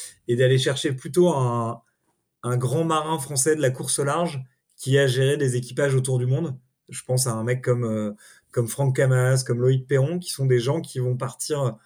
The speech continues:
autour du monde pendant plusieurs, euh, semaines sur des très gros bateaux dans des conditions un peu dures et où j'imagine que les R H et la gestion des people est, euh,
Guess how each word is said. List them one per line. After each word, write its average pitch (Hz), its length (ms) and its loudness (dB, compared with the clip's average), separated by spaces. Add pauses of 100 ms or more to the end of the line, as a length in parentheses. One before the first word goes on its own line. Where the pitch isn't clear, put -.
(560)
autour 143 300 0
du 143 80 -2
monde 156 220 -4
pendant 127 240 0
plusieurs, 135 520 0
euh, 117 180 0
semaines 151 420 -2
sur 139 180 -4
des 120 140 -2
très 135 180 -2
gros 131 180 2
bateaux 135 360 2
dans 127 100 0
des 117 80 -2
conditions 123 440 -6
un 113 40 -4
peu 123 320 0
dures 160 340 0 (440)
et 127 60 2
où 131 100 4
j'imagine 123 400 0
que 131 100 -6
les 113 400 -2
R 120 220 0
H 135 180 -2
et - 20 -2
la 110 120 -2
gestion 113 360 -6
des 113 120 0
people 127 500 -2 (480)
est, 113 220 -6
euh, 104 260 -6